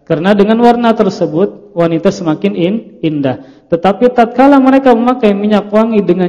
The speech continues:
jenis seperti ini, maka wajib warnanya ditutupi dengan baju, baju yang lain atau baju, baju atasan. Nah, adapun jika di dalam rumah, ini kalau di luar rumah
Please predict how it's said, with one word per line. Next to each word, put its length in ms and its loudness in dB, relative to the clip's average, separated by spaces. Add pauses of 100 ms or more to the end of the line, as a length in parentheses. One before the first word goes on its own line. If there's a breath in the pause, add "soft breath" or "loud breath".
jenis 320 2
seperti 480 -2
ini, 160 -4
maka 320 -2
wajib 400 2
warnanya 560 0
ditutupi 1200 -2 (720)
dengan 320 -2
baju, 560 0
baju 260 -2
yang 220 2
lain 320 0
atau 160 -2
baju, 400 -2
baju 240 -8
atasan. 400 -14 (2000)
Nah, 240 -14
adapun 480 4
jika 320 4
di 80 2
dalam 320 4
rumah, 560 0
ini 160 -4
kalau 240 0
di 160 2
luar 160 2
rumah 480 -2